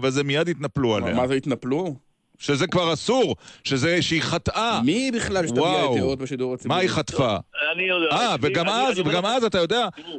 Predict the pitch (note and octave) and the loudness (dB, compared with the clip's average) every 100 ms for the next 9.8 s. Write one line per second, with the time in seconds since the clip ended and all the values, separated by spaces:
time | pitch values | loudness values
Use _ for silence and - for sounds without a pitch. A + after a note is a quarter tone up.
0 | - - C#3 B2 B2 B2 B2 G#2+ F#2 - | -14 -8 -8 -6 -8 -4 0 0 -2 -6
1 | - B2+ C#3 E3+ F#3+ D#3+ D3 D#3 - C#3 | -8 -4 -2 -2 -2 -4 -4 -6 -6 -6
2 | F#3+ F#3 F3+ - - - B2 C3+ - - | -2 -2 -4 -8 -18 -8 -6 -6 -10 -8
3 | A#2+ - A#2+ - G3 - F3+ E3 C3+ C#3 | -8 -8 -14 -4 -4 0 -2 -2 -4 -4
4 | D#3 D3 C3+ A#2 - D3 - - G#2+ C#3 | -2 -2 -4 -12 -4 -4 -4 -10 -8 -4
5 | D#3 D3 A2+ A2 D3 D#3+ D#3 D#3 A#2 A#2 | -2 -2 -2 -2 -2 0 -2 -6 -6 -2
6 | A#2 - C#3 - - A2+ - - G#2 B2 | -2 -4 -8 -6 0 0 0 -6 -6 0
7 | C#3 C3+ _ - A2+ A2+ A2+ A2+ A2 A2+ | 2 0 _ -16 -12 -6 -2 0 2 4
8 | G#2+ G#2+ G#2+ G#2 G2+ G2+ - B3+ - B2+ | 4 4 2 0 -2 -4 -4 -4 -2 -2
9 | F#2+ - _ - - - F2+ | -4 -10 _ -20 -16 -4 -4